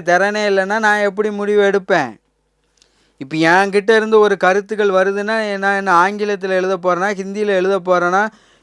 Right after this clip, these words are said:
இல்லைன்னா வேற மொழியில, தமிழ்ல தான் எழுதுவேன். அறிவுபூர்வமா, ஆக்கப்பூர்வமா ஒரு பத்து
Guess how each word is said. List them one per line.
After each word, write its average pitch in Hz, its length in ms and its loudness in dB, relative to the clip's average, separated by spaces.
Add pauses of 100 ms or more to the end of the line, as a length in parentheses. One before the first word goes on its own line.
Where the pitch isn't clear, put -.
இல்லைன்னா 196 200 -2
வேற 190 260 6
மொழியில, 196 500 0
தமிழ்ல 190 400 0
தான் 202 200 0
எழுதுவேன். 185 480 -2
அறிவுபூர்வமா, 180 760 -2
ஆக்கப்பூர்வமா 185 760 -2 (460)
ஒரு 180 260 4
பத்து 175 280 0